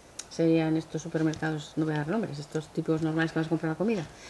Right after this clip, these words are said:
Pues en la sección, digamos, de la zona de belleza, que hay una chica que te aconseja, pues esto, este aceite va muy bien para cuando te duchas, esto no sé qué. Eh, yo conocí a una chica que tenía unos cuarenta años, que era mona, en cuanto cumplió los cuarenta despidieron y ya pusieron otra, muy,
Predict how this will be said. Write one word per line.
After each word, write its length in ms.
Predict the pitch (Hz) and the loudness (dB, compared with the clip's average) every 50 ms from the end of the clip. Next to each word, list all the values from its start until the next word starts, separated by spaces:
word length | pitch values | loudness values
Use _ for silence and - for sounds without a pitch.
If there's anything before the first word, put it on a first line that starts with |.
| - - - - | -18 -6 0 2
Pues 160 | 208 202 - | 4 4 6
en 80 | 214 | 6
la 100 | 214 208 | 4 4
sección, 320 | 196 - 214 202 - 254 262 | 4 2 2 4 6 6 6
digamos, 400 | 262 254 254 247 247 240 233 214 | 8 8 8 8 8 6 6 4
de 100 | 220 208 | 4 6
la 220 | 196 185 180 175 | 8 8 6 6
zona 280 | 175 - 220 220 214 208 | 4 2 0 2 4 4
de 100 | 202 196 | 4 4
belleza, 400 | 190 190 202 226 254 247 - 202 | 4 4 4 4 2 2 2 0
que 80 | 185 185 | 2 4
hay 120 | 180 180 180 | 4 6 6
una 160 | 180 180 170 | 6 4 4
chica 200 | - 190 175 175 | 4 2 2 2
que 80 | 175 | 2
te 80 | 170 170 | 2 2
aconseja, 520 | 165 175 170 165 160 190 208 185 - 196 | 2 2 2 4 4 2 0 0 0 -2
pues 220 | 185 - 175 160 - | -2 -2 -4 -4 -4
esto, 380 | 165 - - - 175 170 165 160 - - - - - | -6 -6 0 2 4 4 4 2 -2 -10 -18 -10 -6
este 240 | - 175 - - 175 | -4 -4 0 2 2
aceite 300 | 175 165 - 170 165 175 170 | 2 4 4 4 4 4 4
va 60 | 165 | 4
muy 100 | 165 160 | 4 4
bien 180 | 165 165 160 | 4 4 4
para 200 | 160 - 160 160 | 2 0 -2 -2
cuando 200 | 156 160 156 151 151 | 2 2 2 0 0
te 120 | 147 151 147 | -2 -2 -2
duchas, 440 | 170 220 247 - - 190 180 165 | -2 -2 -2 -2 -2 -2 -2 -2
esto 260 | 170 165 - - - 156 | -2 -4 -4 -4 -4 -4
no 100 | 156 151 | -4 -4
sé 100 | 165 165 | -4 -4
qué. 140 | 190 214 - - - - - - - - - - - - - - - - | -4 -4 -4 -8 -12 -16 -16 -16 -16 -16 -18 -16 -16 -14 -14 -8 -2 2
Eh, 240 | 208 214 214 220 226 | 4 6 8 10 10
yo 120 | 240 254 262 | 10 10 10
conocí 360 | - 277 269 262 247 - 262 | 10 8 8 8 6 6 6
a 40 | 254 | 8
una 160 | 247 247 240 | 8 8 8
chica 280 | - 269 254 247 233 | 6 4 6 6 6
que 100 | 220 220 202 | 6 6 4
tenía 440 | - 202 196 202 202 202 196 196 190 | 4 4 6 6 6 6 6 6 6
unos 360 | 190 190 190 185 185 180 - | 6 6 6 6 6 4 2
cuarenta 340 | - 196 190 190 190 185 196 | 2 4 4 4 4 4 4
años, 140 | 233 240 | 2 2
que 80 | - - | 2 2
era 100 | 185 175 | 4 4
mona, 320 | 175 196 226 247 247 254 | 6 6 6 4 4 4
en 140 | 240 - 196 190 | 2 2 2 2
cuanto 300 | 202 190 185 180 190 185 | 4 2 4 4 2 2
cumplió 180 | 190 190 208 226 | 2 2 4 2
los 60 | 214 | 4
cuarenta 220 | - 226 226 214 214 | 4 2 2 4 2
despidieron 380 | 214 208 - 226 233 247 240 | 0 2 6 6 6 8 6
y 40 | 220 | 6
ya 120 | 220 226 | 4 2
pusieron 340 | 220 - 214 - 226 214 214 | 0 -2 -2 0 2 2 2
otra, 160 | 202 - 180 | 2 4 4
muy, 240 | 185 196 226 294 311 | 4 8 8 8 6